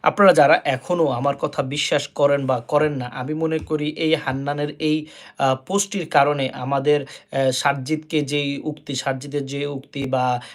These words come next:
আহ, আব্দু-, হাসনাত আব্দুল্লার যেই উক্তি, সেই উক্তিটি কিন্তু আসলে মানুষের কাছে একটা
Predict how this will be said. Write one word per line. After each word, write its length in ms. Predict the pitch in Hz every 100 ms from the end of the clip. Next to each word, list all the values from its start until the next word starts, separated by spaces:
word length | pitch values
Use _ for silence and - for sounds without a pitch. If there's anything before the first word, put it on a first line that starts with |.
| -
আহ, 420 | - 131 127 131 -
আব্দু-, 280 | 127 127 -
হাসনাত 380 | 135 - 160
আব্দুল্লার 380 | 151 135 143 139
যেই 180 | 135 139
উক্তি, 440 | 151 196 - 147 - -
সেই 220 | - 165
উক্তিটি 460 | 165 156 - 151 151
কিন্তু 400 | 156 147 143 139
আসলে 460 | 127 - 151 143 143 - _
মানুষের 400 | 143 147 135 139
কাছে 360 | 131 143 135 147
একটা 400 | 139 - 143